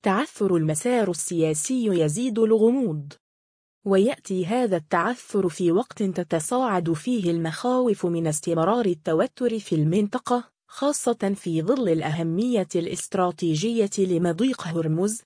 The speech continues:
الذي يشكل ممرًا حيويًا للتجارة العالمية وإمدادات الطاقة.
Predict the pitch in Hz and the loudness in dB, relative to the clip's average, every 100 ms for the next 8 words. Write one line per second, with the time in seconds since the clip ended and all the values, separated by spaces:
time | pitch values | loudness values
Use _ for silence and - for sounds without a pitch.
0 | _ _ 196 196 269 269 202 170 - 320 | _ _ 0 4 2 2 0 0 -2 -2
1 | - 185 160 165 175 247 254 226 220 - | -2 0 2 0 0 0 2 0 -2 -2
2 | 175 170 165 247 240 202 170 156 - 147 | 0 2 2 2 2 2 0 -4 -6 -4
3 | 156 226 226 165 156 151 165 160 156 233 | -2 0 0 0 0 0 0 2 2 2
4 | 240 214 190 170 165 160 156 151 220 226 | 2 2 0 0 -2 0 0 0 0 0
5 | 220 - 285 226 - 160 151 | -6 -2 -2 -2 -2 -2 -2